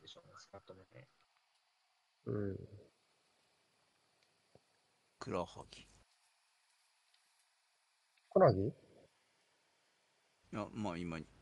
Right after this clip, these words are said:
Speaker 3: 西岡さんがふくらはぎを痛めたんじゃないかって現地で言ってますっていう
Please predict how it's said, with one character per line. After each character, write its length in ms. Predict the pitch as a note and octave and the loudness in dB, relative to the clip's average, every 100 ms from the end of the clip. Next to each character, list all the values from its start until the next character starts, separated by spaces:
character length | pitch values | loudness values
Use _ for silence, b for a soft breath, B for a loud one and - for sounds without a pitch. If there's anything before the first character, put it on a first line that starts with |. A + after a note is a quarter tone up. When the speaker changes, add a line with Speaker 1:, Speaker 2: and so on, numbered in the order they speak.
| - | -8
Speaker 3:
西 220 | G2 - | -4 -4
岡 180 | F2+ F2 | -4 -6
さ 120 | - | -4
ん 80 | F2 | -2
が 200 | F2 E2+ - | 0 -2 -4
ふ 120 | - | -8
く 120 | B2 | 0
ら 100 | A2+ | 2
は 180 | G2 G#2 | 4 0
ぎ 120 | F2+ | -2
を 140 | E2 D#2+ - | -8 -10 -10
痛 180 | - | -6
め 100 | F2+ E2+ | -6 -4
た 120 | D#2 | -6
ん 100 | D2+ | -6
じ 80 | E2+ | -6
ゃ 40 | |
な 100 | E2 | -6
い 60 | E2 | -6
か 100 | D#2 | -10
っ 20 | |
て 160 | - | -10
現 240 | F2 F#2+ E2 | -8 -6 -4
地 140 | - | -4
で 220 | F2+ D#2+ - | -4 -6 -6
言 120 | F#2 E2 | -8 -10
っ 40 | |
て 240 | - - | -10 -4
ま 160 | F2 E2+ | -2 -2
す 160 | - - | -4 -4
っ 40 | |
て 100 | - | -6
い 140 | C2 | -6
う 80 | A#1+ | -8